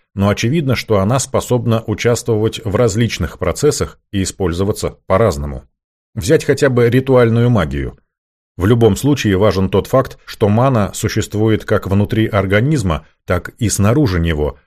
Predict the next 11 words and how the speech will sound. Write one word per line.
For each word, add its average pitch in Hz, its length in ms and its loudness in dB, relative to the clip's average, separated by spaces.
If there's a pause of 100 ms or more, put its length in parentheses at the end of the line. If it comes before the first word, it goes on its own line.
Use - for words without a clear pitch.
(200)
причём 95 420 0
в 80 140 -6
различных 80 580 -4
формах. 71 440 0 (500)
Хотя 117 260 0
не 107 80 2
стоит 101 320 -2
путать 95 320 -4
её 98 180 2
с - 140 -4
эссенцией, 69 680 -4